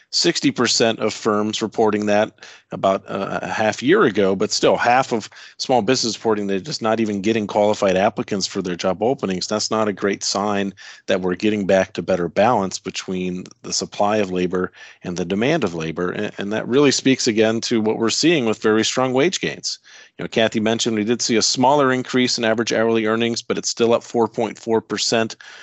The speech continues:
over the past year. We, we saw a smaller increase for the employment cost index in the fourth quarter of twenty twenty-two,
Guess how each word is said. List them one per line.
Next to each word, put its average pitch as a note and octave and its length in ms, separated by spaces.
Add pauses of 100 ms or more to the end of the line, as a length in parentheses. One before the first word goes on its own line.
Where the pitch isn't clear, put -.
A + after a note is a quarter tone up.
(200)
over G#2 160
the G2 120
past G#2+ 400
year. G#2+ 260
We, G#2 160
we G2 120
saw G#2+ 260
a G2 40
smaller A2+ 520
increase A2+ 640 (400)
for G#2 300
the F#2+ 100
employment G2 460
cost C3+ 340
index A#2+ 560 (140)
in G2+ 320
the G#2 100 (160)
fourth A2+ 300
quarter C#3 380
of C3 100
twenty C3 260
twenty-two, C3 640